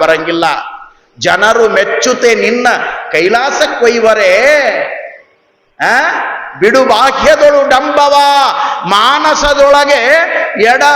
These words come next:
ಬಿಡದಿರು ಶಂಭುವ. ಒಡಲೊಳು ವಂಚಿಸಿ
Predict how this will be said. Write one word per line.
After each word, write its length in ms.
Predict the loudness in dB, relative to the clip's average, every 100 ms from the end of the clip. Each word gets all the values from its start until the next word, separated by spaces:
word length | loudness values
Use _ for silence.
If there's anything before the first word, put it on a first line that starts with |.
| 2
ಬಿಡದಿರು 520 | 2 2 2 0 0 0
ಶಂಭುವ. 540 | 0 -2 -2 -2 2 2 2 -2 -6 -10 -16 -20 _ _ _ 0 0
ಒಡಲೊಳು 680 | 2 2 4 4 4 2
ವಂಚಿಸಿ 680 | 2 0 -2 -2 -2 -2 -2